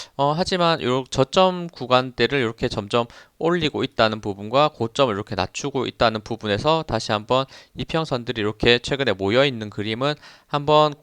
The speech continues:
어, 일단 강하게 상승 혹은 더 하락할지 요 방향성을 정해줄 가능성이 매우 높다 저는 생각을 하니까, 어, 점점 이제 방향성이 정해질 것 같아요. 이렇게 박스권을 그리고 있고,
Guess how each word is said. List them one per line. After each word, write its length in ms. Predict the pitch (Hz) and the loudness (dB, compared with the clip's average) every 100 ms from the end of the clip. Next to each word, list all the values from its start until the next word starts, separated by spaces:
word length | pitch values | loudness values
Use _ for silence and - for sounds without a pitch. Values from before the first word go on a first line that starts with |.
| - _ _ _ _ - | -20 _ _ _ _ -4
어, 60 | - _ | -4 _
일단 340 | 165 - 175 | -2 2 2
강하게 340 | 170 123 151 170 | 2 2 2 0
상승 480 | - 196 196 208 196 | -2 -4 -6 -6 -4
혹은 360 | 151 156 165 | -2 0 -2
더 140 | - 113 | 0 0
하락할지 540 | 127 147 - 110 - | 2 0 0 -2 0
요 80 | 107 | 0
방향성을 680 | - 107 107 120 165 143 143 - - - | 0 0 -2 0 -2 -2 -4 -8 -12 -8
정해줄 400 | - 110 120 143 | -2 0 0 -2
가능성이 640 | - 120 139 - 123 123 - | 0 0 0 0 -2 -4 4
매우 260 | 107 143 | 6 6
높다 360 | 107 117 - 104 | 2 -2 0 0
저는 240 | - 110 | 0 -6
생각을 380 | 117 123 120 117 | -6 -2 -2 -2
하니까, 360 | 123 101 107 101 - _ | -4 -2 -2 -2 -8 _
어, 160 | - 107 | -2 0
점점 500 | - 117 143 147 135 | 0 0 4 4 2
이제 320 | 101 113 113 107 | 0 2 2 0
방향성이 420 | 107 110 - 135 | -2 -2 -2 -4
정해질 340 | 107 113 120 | -2 -2 -2
것 120 | 135 117 | -2 0
같아요. 340 | 101 - 113 | 0 0 -2
이렇게 160 | 101 107 | -2 -2
박스권을 680 | - 147 127 - 107 123 | 0 -2 -4 -4 -2 -2
그리고 340 | - 107 104 95 | -4 -6 -4 -6
있고, 300 | - 104 | -6 -8